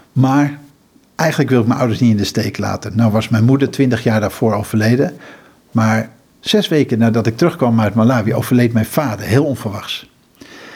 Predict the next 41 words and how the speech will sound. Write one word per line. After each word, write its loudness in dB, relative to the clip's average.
En 2
ik 2
was -4
net 2
zoiets -6
van, 0
"Nou 0
begint -4
er -4
een 2
nieuwe 2
periode 0
in -2
jouw 0
leven." -6
En -12
dat -4
vond -4
ik -2
heel 2
heftig. -8
Dus 0
ik -4
ben, 0
ehm, 0
gaan -8
kijken 0
en, 0
eh, -2
rond 2
gaan -4
kijken. 0
En, 2
ehm, -4
ja, -2
ik -4
voelde 2
echt -4
dat 0
ik, -2
eh, 4